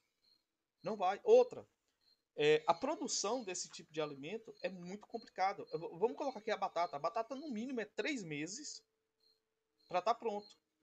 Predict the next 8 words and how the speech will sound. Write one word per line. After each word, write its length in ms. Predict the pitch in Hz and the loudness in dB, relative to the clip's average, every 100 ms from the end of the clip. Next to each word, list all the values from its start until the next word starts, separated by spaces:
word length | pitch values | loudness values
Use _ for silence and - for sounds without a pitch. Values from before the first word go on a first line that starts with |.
| _ _ _ _ _ | _ _ _ _ _
Será 240 | - 269 359 | -2 -2 0
que 80 | 392 | -4
você 240 | 269 240 | -4 -2
teria 220 | 220 202 | -2 -2
esse 240 | 202 - - | -4 -8 -8
tempo 220 | 190 - | -10 -8
pra 140 | 156 | -6
esperar? 480 | 156 - 143 160 - | -4 -4 -2 -2 -4